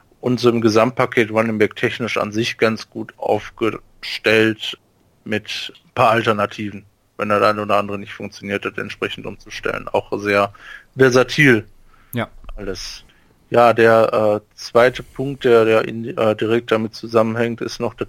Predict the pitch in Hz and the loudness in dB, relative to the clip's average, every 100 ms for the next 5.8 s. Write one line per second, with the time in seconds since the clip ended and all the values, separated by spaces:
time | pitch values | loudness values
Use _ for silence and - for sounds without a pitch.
0 | - 123 113 110 107 - - - - - | 0 0 4 2 0 -8 -20 -20 -20 -20
1 | _ _ 120 127 131 135 139 143 120 117 | _ _ 4 6 8 6 4 2 -6 2
2 | 110 113 127 131 139 143 139 - 131 139 | 4 4 -2 -4 -4 -2 -2 -2 -6 -2
3 | - 160 165 _ _ _ _ _ _ _ | -2 -4 -8 _ _ _ _ _ _ _
4 | _ _ _ _ _ _ _ - 120 113 | _ _ _ _ _ _ _ -4 2 4
5 | - - 135 139 143 143 - | 2 -2 0 2 2 0 -2